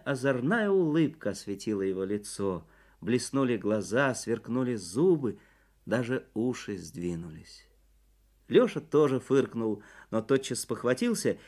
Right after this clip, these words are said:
и ещё ниже опустил голову. Семён полез в карман, немного помедлил, вытащил, наконец, измятую пачку папирос,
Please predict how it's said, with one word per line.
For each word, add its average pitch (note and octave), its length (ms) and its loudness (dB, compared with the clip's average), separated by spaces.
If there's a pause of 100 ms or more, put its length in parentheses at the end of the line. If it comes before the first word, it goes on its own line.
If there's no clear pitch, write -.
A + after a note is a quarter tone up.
(120)
и A2+ 80 0
ещё G#2+ 260 -2
ниже G2 380 0
опустил E2+ 540 -6
голову. D#2 580 -8 (1300)
Семён D3 380 2
полез C3+ 320 0
в - 120 -20
карман, C3 520 0 (400)
немного C3+ 400 2
помедлил, D#3+ 800 2 (220)
вытащил, D#3 480 2
наконец, C3 480 2
измятую A#2+ 460 0
пачку G#2 400 -2
папирос, D#3+ 800 0